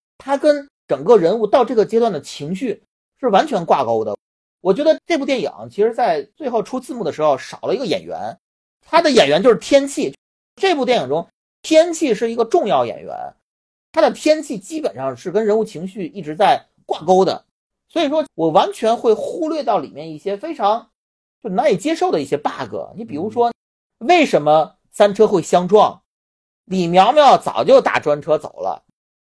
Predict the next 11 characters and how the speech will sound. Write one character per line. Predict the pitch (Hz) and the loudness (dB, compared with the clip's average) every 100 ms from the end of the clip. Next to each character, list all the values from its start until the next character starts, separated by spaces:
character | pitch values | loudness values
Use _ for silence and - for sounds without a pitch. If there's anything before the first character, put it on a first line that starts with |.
| _ _ | _ _
为 | 339 370 277 | 2 4 6
了 | 175 139 | 6 4
造 | - 302 233 | 4 4 4
成 | 175 175 | 2 -6
三 | 208 214 240 | 2 2 2
车 | 233 | -2
相 | 233 240 233 | 2 0 2
撞 | 240 | 2
的 | 151 | 0
巧 | 139 85 | -2 -8
合， | - 110 123 147 | -10 -4 -2 -2